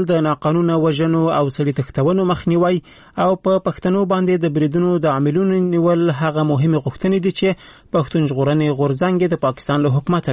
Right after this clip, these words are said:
لري. د شمالي وزیرستان امنیتي او انتظامی چارواکو بیا ویلي چې د امنیت ټینګښت ته ژمن دي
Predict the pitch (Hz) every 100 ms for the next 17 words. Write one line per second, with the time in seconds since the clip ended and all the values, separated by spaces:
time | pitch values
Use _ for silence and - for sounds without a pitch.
0 | 120 135 139 - - - - 151 190 190
1 | 214 208 196 180 196 196 175 165 - 180
2 | 175 156 151 147 165 180 151 143 180 -
3 | 175 180 180 180 185 - 151 156 185 196
4 | - 196 185 180 165 151 143 147 165 -
5 | 143 170 160 - 135 165 202 202